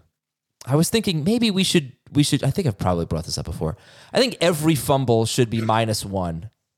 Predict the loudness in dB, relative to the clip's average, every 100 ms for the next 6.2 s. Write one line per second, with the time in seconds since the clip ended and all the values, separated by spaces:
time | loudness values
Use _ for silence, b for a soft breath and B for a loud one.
0 | _ _ 0 2 4 2 0 0 0 2
1 | 2 0 0 -2 0 -2 -4 -8 _ _
2 | _ -6 -4 -2 -4 -4 -6 -6 -2 0
3 | 0 0 0 -2 -6 -6 -6 -8 -8 -4
4 | 0 4 4 4 2 2 2 0 2 2
5 | 2 0 0 0 2 2 0 0 -2 -2
6 | -4